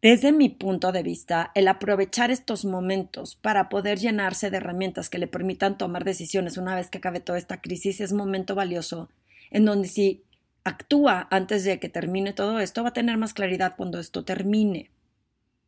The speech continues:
Ojo, no estoy criticando su decisión, simplemente creo que está tomada desde un punto de miedo a qué pasa si invierto y luego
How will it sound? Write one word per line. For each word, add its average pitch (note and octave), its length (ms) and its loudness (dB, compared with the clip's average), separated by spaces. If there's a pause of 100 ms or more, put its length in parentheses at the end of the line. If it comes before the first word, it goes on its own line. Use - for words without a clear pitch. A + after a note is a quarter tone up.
(1120)
Ojo, A#3 540 2
no G#3+ 140 2
estoy A#3+ 220 -2
criticando F#3+ 580 -4
su F3+ 220 -6
decisión, E3+ 600 -2
simplemente G3 600 -4
creo F#3+ 320 0
que G3 80 -4
está E3+ 260 -8
tomada F#3+ 400 -4
desde F3 240 -4
un F3+ 220 -6
punto F#3+ 320 -2
de F3+ 100 -4
miedo G3 500 0
a F#3 140 2
qué D3+ 100 -6
pasa F#3+ 280 -4
si F#3 160 -6
invierto F#3+ 680 2
y G3+ 60 4
luego F#3+ 320 0